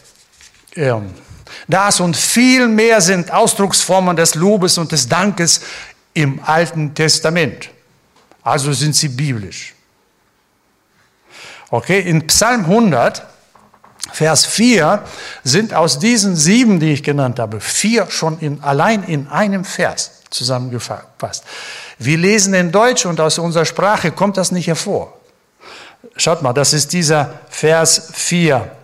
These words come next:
„Gehet ein zu seinen Toren mit Danken.“ Ne? Hi-, Toda,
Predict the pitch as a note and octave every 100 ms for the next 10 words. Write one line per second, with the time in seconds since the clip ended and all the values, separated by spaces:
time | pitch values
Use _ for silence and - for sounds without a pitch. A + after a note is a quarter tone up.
0 | - - - A#2+ E3 F#3+ F#3 F3+ D3 D#3+
1 | F3+ E3 D3+ E3 D#3+ D#3+ E3+ F#3 F3 D3
2 | C3 A2+ C3+ F3 F3 G3+ A3+ - - _
3 | _ _ _ _ _ - - - - _
4 | _ _ _ _ _ _ _ _ _ _
5 | - G#2+ - - A2+ G#2+ C#3 G3+